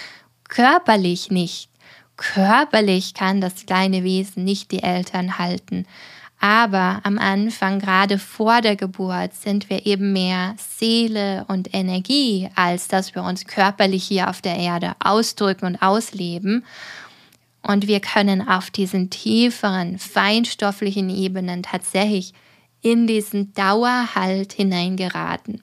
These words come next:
Ich mache hier gerade so eine Geste, als würde ich tatsächlich hier jetzt so ganz viel halten, ja. Und stellt euch vor, dass das die Grundhaltung wird in deinem Leben.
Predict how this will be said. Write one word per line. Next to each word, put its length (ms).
Ich 180
mache 160
hier 120
gerade 280
so 60
eine 160
Geste, 420
als 200
würde 180
ich 80
tatsächlich 500
hier 220
jetzt 160
so 240
ganz 360
viel 460
halten, 640
ja. 320
Und 400
stellt 420
euch 220
vor, 600
dass 380
das 400
die 220
Grundhaltung 1400
wird 460
in 260
deinem 460
Leben. 720